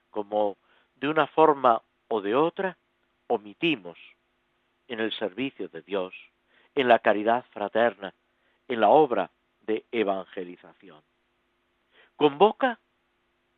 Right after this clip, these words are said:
a sus fieles, a los que sellaron la alianza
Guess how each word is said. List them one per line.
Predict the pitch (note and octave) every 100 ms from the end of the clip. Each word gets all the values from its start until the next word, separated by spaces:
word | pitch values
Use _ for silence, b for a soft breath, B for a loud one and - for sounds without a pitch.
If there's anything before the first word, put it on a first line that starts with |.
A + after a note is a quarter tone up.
| _ -
a |
sus | A#2 B2 -
fieles, | - C3+ A2+ F#2 F2 - _ _ _ _ _ _ _
a | A2+
los | A#2+
que | - C3+
sellaron | C#3+ B2+ F3+ D3+ G#2 F2+ _ _ _ _ _
la | G#2+ G2 F#2+
alianza | F#2+ C3 D3+ C#3+ - C#3+